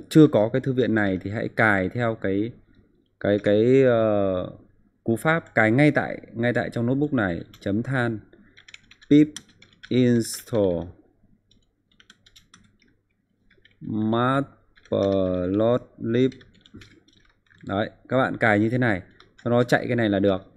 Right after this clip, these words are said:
Nhưng ở đây vì là, ờ, trong Colab nó có mặc định rồi, sẵn rồi, cho nên là chúng ta không cần phải cài.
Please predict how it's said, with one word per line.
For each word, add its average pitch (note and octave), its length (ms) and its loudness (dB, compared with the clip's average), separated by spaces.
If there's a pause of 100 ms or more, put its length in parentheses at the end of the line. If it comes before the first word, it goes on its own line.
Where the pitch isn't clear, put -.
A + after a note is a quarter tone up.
(300)
Nhưng A#2+ 140 0
ở A2+ 60 0
đây A#2 200 4
vì A2 200 2
là, F#2+ 380 -2 (640)
ờ, F#2 480 -2
trong A#2+ 400 0
Colab C#3 440 2
nó G#2 140 -2
có G#2+ 260 2
mặc C3+ 160 2
định A#2+ 160 0
rồi, G#2 260 2
sẵn B2 220 0
rồi, A#2 240 2
cho A2+ 80 -4
nên A2 160 -2
là G#2 120 -4
chúng F#2+ 120 -6
ta A2 80 -4
không A#2+ 160 -6
cần G#2 120 -2
phải E2+ 100 -6
cài. E2+ 300 -4